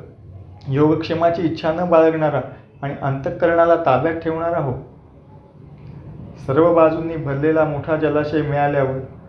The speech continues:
लहान जलाशयाची मनुष्याला जेवढी गरज असते, तेवढीच गरज चांगल्या प्रकारे ब्रह्म जाणणाऱ्याला,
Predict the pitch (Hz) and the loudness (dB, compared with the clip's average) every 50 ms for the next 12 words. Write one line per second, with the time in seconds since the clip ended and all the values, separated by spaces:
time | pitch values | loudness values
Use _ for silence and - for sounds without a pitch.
0 | - - - - - - - - - - - 135 127 135 127 156 170 180 175 160 | -20 -20 -20 -20 -20 -20 -20 -20 -20 -12 -6 -2 0 0 2 2 0 0 0 0
1 | 165 156 156 156 156 151 160 160 160 156 156 165 151 143 143 147 143 - 170 156 | 2 4 4 4 4 4 2 0 0 0 0 -2 -2 -2 -4 -6 -6 -2 0 2
2 | 156 160 151 135 139 139 135 143 156 151 156 156 156 156 151 151 - - - - | 2 2 2 2 0 0 2 2 2 4 4 4 4 2 2 0 -2 -4 -6 -6
3 | 131 131 - - - - - - - - - - 143 131 127 135 165 180 - 160 | -6 -6 -8 -10 -16 -20 -20 -20 -20 -20 -14 -8 -4 -2 0 0 0 0 0 2
4 | 165 165 151 143 127 123 - - - - - - - - - 143 131 127 135 147 | 2 2 4 4 2 -2 -4 -10 -14 -16 -16 -18 -20 -10 -4 -2 -2 0 0 0
5 | 165 165 165 165 160 175 165 165 160 139 127 143 143 143 143 160 160 156 165 156 | -2 -2 0 0 0 2 2 2 2 2 0 0 0 0 0 0 0 2 2 2
6 | 156 156 156 156 156 156 151 147 139 127 120 | 2 2 0 2 2 2 2 0 0 -2 -4